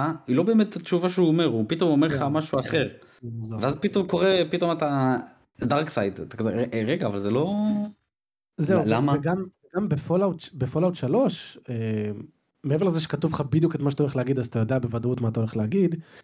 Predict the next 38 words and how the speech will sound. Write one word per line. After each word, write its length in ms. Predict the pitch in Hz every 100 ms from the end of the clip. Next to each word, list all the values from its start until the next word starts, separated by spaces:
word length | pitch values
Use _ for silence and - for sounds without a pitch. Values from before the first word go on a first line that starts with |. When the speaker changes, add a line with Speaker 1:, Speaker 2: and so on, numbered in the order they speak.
| _ _ 147
Speaker 2:
אם 120 | 165
אתה, 280 | 175 147 143
אם 180 | 156
יש 80 | 175
לך 80 | 175
אופציה 220 | 165 175
לשכנע 400 | 139 139 135 160
מישהו 240 | 165 170 160
למשהו, 480 | 135 165 185 262 240
כתוב 240 | - 170
את 60 | 175
האחוזים 440 | 190 - 139 156
של 160 | 180 156
זה. 180 | 110 87 - _ _ _ _ _ _ -
נגיד, 280 | 123 143 139
אה, 120 | 135 127 151 135
אה, 160 | 131 139
לא 100 | 143
יודע, 140 | 139
מישהו 260 | 123 143 151
אומר 120 | 151
לך, 160 | 147 147 139
"תביא 220 | 139 139
לי 60 | 175
את 100 | 175
הכסף", 480 | 156 156 147 113 110
ואז 180 | 117 127
יש 100 | 131
לך 60 | 139
אופציה 280 | 139 139
להגיד 300 | 123 120 135
לו, 180 | 139 139
יש 80 | 143
לך 60 | 156
אופציה 180 | 156
לשכנע 340 | 156 151 147 151
אותו 220 | 156 151
שהוא, 340 | 143 160 175